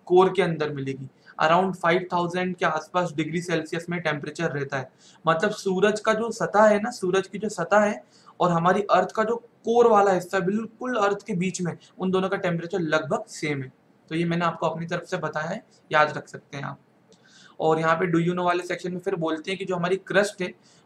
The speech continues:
वो जो हमारी earth की जो volume है, मतलब हमारी अर्थ जितनी भी, जितनी भी चीज़ों में बनी है, तो वन परसेंट सिर्फ हमारी crust, अ, crust है, और एटी फ़ोर परसेंट जो हमारा mental वाला portion है,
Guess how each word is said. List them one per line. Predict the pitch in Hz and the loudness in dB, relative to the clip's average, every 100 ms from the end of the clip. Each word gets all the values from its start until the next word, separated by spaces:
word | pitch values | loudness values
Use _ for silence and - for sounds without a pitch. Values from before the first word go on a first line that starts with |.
| - | -2
वो | 165 190 185 | 4 6 6
जो | 185 | 2
हमारी | 185 175 196 | 2 2 4
earth | - 165 160 | 4 2 2
की | - | -4
जो | 196 | -2
volume | 208 147 151 170 165 | 0 0 4 4 4
है, | 156 | 0
मतलब | 170 | -2
हमारी | 175 170 175 | 0 0 0
अर्थ | 156 180 165 | 0 -2 -2
जितनी | 160 165 196 | -8 -6 -6
भी, | 180 | -2
जितनी | 170 185 208 | -4 -2 -4
भी | 202 | -4
चीज़ों | 180 190 | -2 -2
में | 190 | 0
बनी | 160 165 170 | -2 0 -2
है, | - _ - | -6 _ -8
तो | 156 | 0
वन | 165 196 | 2 2
परसेंट | 196 185 202 185 | 2 0 -2 0
सिर्फ | 202 202 175 | 2 2 0
हमारी | 170 175 | -2 -4
crust, | 202 - 185 185 - | -2 2 2 0 -2
अ, | 160 151 | 0 0
crust | - 196 202 - | 2 0 0 -4
है, | 208 - - - - | -6 -8 -20 -18 0
और | 185 185 - | 2 2 2
एटी | 175 175 220 | 0 0 -6
फ़ोर | 208 214 208 | -2 -2 0
परसेंट | 190 - 202 | 0 0 -4
जो | 180 185 | -2 -2
हमारा | 175 180 185 | 0 0 0
mental | 156 147 160 190 | 0 -2 0 2
वाला | 180 180 | 4 2
portion | 185 185 180 202 | 0 -2 -2 -4
है, | 220 | -6